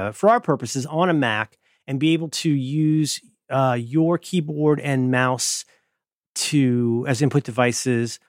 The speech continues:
for another Mac or an iPad. Asterisk, asterisk, asterisk. You can only have a total of so many, and I don't, can't get into it. But that's, my problem was, though, that I kept wanting to fl-, do the thing. There should be a name for this, John.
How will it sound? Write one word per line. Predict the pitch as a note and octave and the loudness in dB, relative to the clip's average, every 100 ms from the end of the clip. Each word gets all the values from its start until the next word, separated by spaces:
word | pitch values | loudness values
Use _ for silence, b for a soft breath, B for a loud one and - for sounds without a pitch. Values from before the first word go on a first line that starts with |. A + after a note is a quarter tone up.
| _ | _
for | - C#3+ B2+ | -2 0 2
another | B2+ D3 E3+ F#3+ | 0 2 2 2
Mac | D#3 C#3 C3+ - _ _ _ _ _ _ | 0 0 -2 -6 _ _ _ _ _ _
or | C3+ B2+ B2 A#2+ A#2 | -2 0 0 0 -2
an | A#2 | -2
iPad. | A#2+ A2 A2 F#2+ F2+ - _ _ _ _ - | 0 0 -2 -10 -14 -18 _ _ _ _ -2
Asterisk, | C#3+ B2 - B2 A2+ - | -2 0 0 0 -2 -4
asterisk, | A#2+ A2 - G#2 - - | -8 -6 -8 -10 -12 -16
asterisk. | A2 - G2 G#2+ - | -18 -18 -20 -20 -8
You | C#3 | -2
can | C#3+ | 0
only | C#3 | 2
have | B2+ | 0
a | A#2+ | -2
total | - A#2+ A2+ | -2 -2 -2
of | G#2+ | -4
so | - | -4
many, | A2 G#2 G#2+ | -4 -2 -4
and | G#2 A#2 | -4 -4
I | B2+ | -2
don't, | C3 | -2
can't | - A2+ | -2 -8
get | G#2+ | -8
into | A2 G#2+ | -6 -4
it. | G#2 | -4
But | F3 | -4
that's, | F3 G3 - - B B | 0 0 -2 -16 B B
my | A3+ D4 | -4 -2
problem | D4 C#4 A#3 G3+ | 0 0 0 0
was, | A3+ D4+ G3+ | 0 -2 -2
though, | D#3 | -2
that | C3+ D3+ | 0 0
I | D#3 | -2
kept | - G#3 E3+ | -2 -4 -2
wanting | G3 G3 | 0 0
to | E3+ | 0
fl-, | - - E3+ E3 - B - | -6 -8 -6 -8 -10 B -2
do | F#3 | 0
the | E3+ | 0
thing. | F3+ C#4+ A#3+ C3+ | -2 0 0 0
There | C#3+ | -4
should | - | -2
be | E3+ | 0
a | |
name | F3 A#3 | 2 0
for | - G#2 | 0 -8
this, | F#2+ - | -12 -6
John. | A#2+ G#2+ | -6 -6